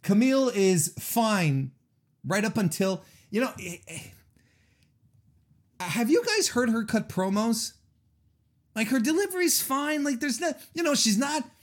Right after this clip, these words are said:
mind-blowingly great, or she's, and she's definitely not terrible. You know, she's at that, that comfortable place where he's like, "Ah, her promos are fine." But her voice, it's her voice.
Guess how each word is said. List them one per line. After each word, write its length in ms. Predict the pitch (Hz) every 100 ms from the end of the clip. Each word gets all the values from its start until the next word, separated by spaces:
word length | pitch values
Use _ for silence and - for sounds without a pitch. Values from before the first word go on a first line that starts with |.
| _ _ -
mind-blowingly 1120 | 147 220 262 254 165 202 226 220 202 202 165
great, 500 | 113 156 202 202 151
or 120 | 139
she's, 300 | 147 156 131
and 180 | 143 139
she's 240 | - 143 120
definitely 640 | 277 320 269 226 160 175
not 260 | 147 131
terrible. 540 | - 147 127 98 - -
You 140 | 120 95
know, 60 | 98
she's 280 | - 139 190
at 200 | 285 294
that, 300 | 247 151 -
that 240 | 196 -
comfortable 680 | - 233 220 180 165 156 143 - _ _
place 320 | - 151 151
where 100 | 147
he's 120 | 139 131
like, 160 | 175
"Ah, 300 | 254 277 262 214
her 80 | 151
promos 380 | - 104 90
are 40 | 87
fine." 360 | - 90 90 - _ _ _ _ _ _ _ _ _ _ _ _ _ _ _ _ _
But 140 | 185 151
her 140 | 175
voice, 920 | 139 101 120 247 330 - - - - - _ _ _ _ _ _
it's 180 | - -
her 120 | 139
voice. 840 | 110 92 123 269 339 175 - -